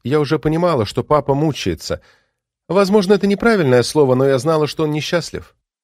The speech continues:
Кажется, папа постоянно злился, и, думаю, он уже пил, и от этого злился еще больше. И еще он всегда был грустным. Помню, однажды я застала его в спальне в слезах.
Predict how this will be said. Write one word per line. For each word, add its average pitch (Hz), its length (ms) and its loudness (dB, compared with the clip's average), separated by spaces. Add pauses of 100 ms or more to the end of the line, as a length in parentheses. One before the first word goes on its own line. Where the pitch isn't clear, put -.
(240)
Кажется, 202 340 -4
папа 214 260 0
постоянно 185 460 0
злился, 196 520 -2
и, 131 120 -2
думаю, 165 400 0
он 160 120 0
уже 160 360 0 (220)
пил, 190 360 -4 (480)
и 139 80 2
от 143 120 2
этого 170 240 0
злился 160 340 0
еще 165 240 0
больше. 170 540 -2 (520)
И 156 60 0
еще 185 240 2
он 240 60 2
всегда 202 280 0
был 208 140 -2
грустным. 127 500 -4 (680)
Помню, 175 280 2
однажды 160 360 2
я 135 120 4
застала 143 420 0
его 139 200 0
в 127 60 -10
спальне 131 360 2
в 131 40 -6
слезах. 120 600 -2